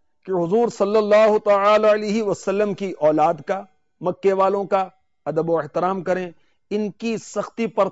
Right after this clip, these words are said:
تحمل کریں۔ اہل عرب کی سختی پر تحمل کرنے والوں کے لیے شفاعت کا وعدہ ہے۔ وہ لوگ کیسے ہی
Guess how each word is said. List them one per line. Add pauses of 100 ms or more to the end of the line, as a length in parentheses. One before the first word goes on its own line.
تحمل
کریں۔ (380)
اہل (180)
عرب
کی
سختی (100)
پر
تحمل
کرنے (100)
والوں
کے
لیے
شفاعت
کا (120)
وعدہ
ہے۔ (380)
وہ
لوگ (100)
کیسے
ہی